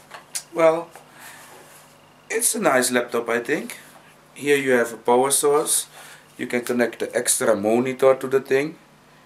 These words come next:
You have one, two U S B ports and a network hub port. And of course the microphone input and the sound card. And, <laughs>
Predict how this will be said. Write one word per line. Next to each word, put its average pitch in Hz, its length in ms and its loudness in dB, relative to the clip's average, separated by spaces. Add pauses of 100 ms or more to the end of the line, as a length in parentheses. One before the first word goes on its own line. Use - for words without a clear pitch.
(120)
You 123 80 -2
have 113 240 2
one, 123 400 4 (100)
two 139 460 -2
U 113 260 -2
S 101 120 -2
B 135 420 -6 (300)
ports 143 500 2 (100)
and 117 400 2 (580)
a - 60 -12
network 139 600 2
hub 135 200 2 (140)
port. 135 420 2 (720)
And 196 140 2
of - 180 -2
course 123 560 2 (120)
the 113 100 -4
microphone 117 720 0
input 110 580 -8 (880)
and 156 140 -2
the 160 80 0
sound 160 460 2
card. 113 340 2 (1500)
And, 196 420 2 (240)
<laughs> 135 560 0